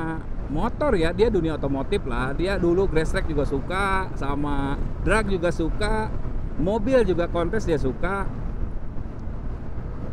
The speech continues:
Kebetulan dulu kita, eh, bukan dulu, sekarang juga masih tergabung di B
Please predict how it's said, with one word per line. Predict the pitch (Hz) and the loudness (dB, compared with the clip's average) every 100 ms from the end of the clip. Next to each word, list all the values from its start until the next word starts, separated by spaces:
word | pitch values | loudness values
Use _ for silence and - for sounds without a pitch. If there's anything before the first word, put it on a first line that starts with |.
| - - | -6 -6
Kebetulan | 139 156 185 202 196 190 | -2 0 0 0 0 0
dulu | 175 170 185 190 185 | 2 4 4 2 0
kita, | 156 - 170 170 165 139 | -4 -4 -2 -2 -2 -2
eh, | 135 | -2
bukan | 127 120 | 0 0
dulu, | 139 196 156 | 0 2 0
sekarang | - 131 170 | -2 -4 -4
juga | 147 120 117 | -2 -2 -2
masih | 117 127 - 190 | -4 -2 -2 -2
tergabung | 123 117 120 139 147 | -2 -2 -2 0 0
di | 117 120 | 0 -2
B | 120 | -2